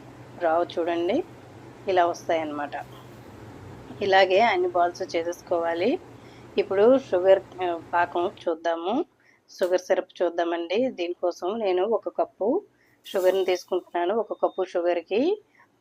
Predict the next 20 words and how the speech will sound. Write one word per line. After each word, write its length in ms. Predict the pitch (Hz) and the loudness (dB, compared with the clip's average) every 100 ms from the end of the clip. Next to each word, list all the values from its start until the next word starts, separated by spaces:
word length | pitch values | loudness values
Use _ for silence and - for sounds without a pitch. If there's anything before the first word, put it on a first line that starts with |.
| 190 | 2
ఒకటిన్నర 580 | 185 - 202 196 190 185 185 | 2 0 0 2 2 2 0
నుండి 220 | 180 180 220 | -2 0 0
రెండు 160 | 180 175 170 | 0 -4 -6
కప్పుల 220 | - 180 175 | -2 0 0
వరకు 220 | 175 220 226 | 0 2 4
వాటర్ 300 | 175 170 185 170 | 4 4 0 -2
వేసుకుంటున్నాను 680 | 170 - 165 - 165 160 160 | -4 -6 -8 -8 -10 -8 -8
నేను. 200 | 165 185 311 - _ _ _ _ _ _ _ _ _ _ _ _ _ _ _ _ 208 | -8 -4 -4 -6 _ _ _ _ _ _ _ _ _ _ _ _ _ _ _ _ -2
మీరు 300 | 190 190 185 180 180 180 180 | 2 2 2 2 0 -2 -6
ఎక్కువ 200 | - 202 - | -2 -4 0
స్వీట్ 260 | 185 185 - | -2 0 4
కావాలంటే 440 | 175 175 170 202 240 | 6 4 0 -2 -2
షుగర్ 240 | 180 175 170 | 0 0 -2
ఎక్కువ 180 | - 165 | -4 -4
పెంచుకోవచ్చు. 720 | 165 170 - 170 160 - 185 262 359 _ _ _ _ _ 190 | -4 -6 -4 -4 -4 -8 -2 -2 -2 _ _ _ _ _ -4
ఇందులోనే 400 | 185 185 180 202 220 | 0 2 2 2 0
ఒక 180 | 180 175 175 | 0 2 2
వన్ 140 | 170 - | 0 -4
స్పూన్ 300 | 170 175 196 | -2 0 2
ఇలాచీ 280 | 175 170 180 | 2 0 -2